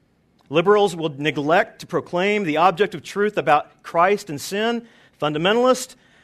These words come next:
neglect to show love and compassion like Christ. They can pound truth, but they forget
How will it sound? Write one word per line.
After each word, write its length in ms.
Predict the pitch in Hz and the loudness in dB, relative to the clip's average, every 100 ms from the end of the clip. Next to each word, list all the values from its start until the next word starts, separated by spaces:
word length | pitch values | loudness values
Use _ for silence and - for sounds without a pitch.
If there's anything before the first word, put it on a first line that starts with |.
| _ | _
neglect 600 | 139 139 135 160 202 - - | -8 -6 0 2 2 0 -10
to 160 | 156 | -10
show 460 | 117 - 170 190 196 | -8 -4 0 2 0
love 440 | 165 139 175 196 | 0 2 2 2
and 140 | 151 120 | -2 -10
compassion 580 | 131 131 147 170 175 | -12 -4 -4 -4 -6
like 180 | 147 147 | -8 -8
Christ. 600 | - 190 175 104 - - _ _ _ _ _ _ _ _ _ _ _ _ | -8 -6 -6 -8 -16 -18 _ _ _ _ _ _ _ _ _ _ _ _
They 80 | 123 | -16
can 100 | 127 | -16
pound 360 | - 165 180 170 | -6 -2 -2 -4
truth, 280 | 220 190 | -4 -4
but 120 | 170 139 | -6 -10
they 100 | 127 | -10
forget 400 | 151 135 170 | -8 -4 -4